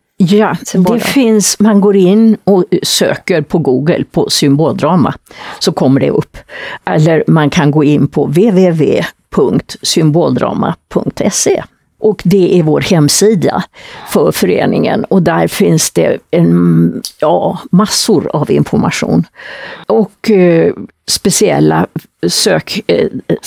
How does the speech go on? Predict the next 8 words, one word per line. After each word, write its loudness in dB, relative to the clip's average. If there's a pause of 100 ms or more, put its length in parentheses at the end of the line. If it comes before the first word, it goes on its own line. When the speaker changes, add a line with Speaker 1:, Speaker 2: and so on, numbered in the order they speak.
(120)
Speaker 1:
områden 0
för -2
utbildningen, 0
för 0
litteratur -4 (480)
och 0
så -2
vidare. -6